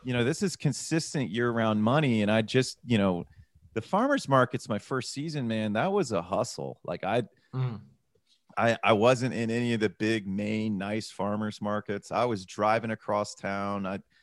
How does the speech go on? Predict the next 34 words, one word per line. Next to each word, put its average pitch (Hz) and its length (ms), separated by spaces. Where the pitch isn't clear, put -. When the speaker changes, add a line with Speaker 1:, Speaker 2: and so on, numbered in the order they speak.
Speaker 1:
I 131 80
didn't 135 200
have 110 340
anything 123 420
set 110 240
up 104 140
correctly. 95 640
Like, 95 220
I 104 60
had 107 120
my, 98 240
my 92 180
walk-in 110 540
cooler 113 420
was 101 220
twenty 113 280
minutes 107 360
away 101 300
from 95 180
my 95 120
original 98 420
farm 104 380
site. 101 520
So 98 240
anytime 123 560
I 107 100
harvested, 113 440
I 107 140
immediately 104 480
go 110 320
and 101 140
drive 104 520
somewhere 104 580
and 95 160